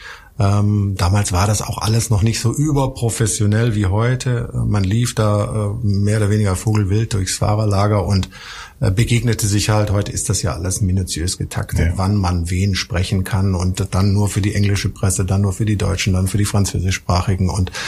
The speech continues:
Speaker 1: irgendwelche Pressesprecher ziehen die Fahrer von A nach B. Das war damals noch ein bisschen, bisschen familiärer, schöner.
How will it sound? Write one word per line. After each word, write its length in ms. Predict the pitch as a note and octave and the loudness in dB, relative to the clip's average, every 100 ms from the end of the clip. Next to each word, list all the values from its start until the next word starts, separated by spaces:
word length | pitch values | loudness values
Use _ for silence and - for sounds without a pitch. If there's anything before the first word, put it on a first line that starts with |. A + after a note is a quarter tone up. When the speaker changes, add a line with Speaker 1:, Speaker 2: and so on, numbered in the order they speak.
| - - | -10 -2
Speaker 1:
irgendwelche 320 | A#2+ A2+ G#2 | 2 2 0
Pressesprecher 680 | G#2 G#2+ G#2+ G#2 A2 G#2 G2+ | 0 -2 -2 -2 0 0 0
ziehen 240 | - A2 A2 | 0 2 2
die 60 | |
Fahrer 340 | G#2 G2 G2+ G2 | 2 2 2 2
von 180 | G#2+ G2 | 0 0
A 140 | G2 | 0
nach 140 | G2 | 0
B. 300 | - G2+ A2 - - - - | 0 0 0 -2 -12 -20 -4
Das 200 | - - | 0 0
war 100 | F#2+ | 0
damals 400 | F2 G2+ G2+ G2 | 0 2 2 0
noch 160 | F#2+ G#2 | -2 0
ein 80 | F2+ | -2
bisschen, 520 | F2+ - E2+ E2 F2+ - - | -2 0 0 -2 -6 -14 -4
bisschen 260 | B2+ A2+ G#2 | 0 0 0
familiärer, 720 | F#2 E2 E2 E2 F#2 F2+ F2 - | 0 -2 0 0 0 -2 -4 -8
schöner. 400 | A2+ D#2+ F2 | -4 -2 -2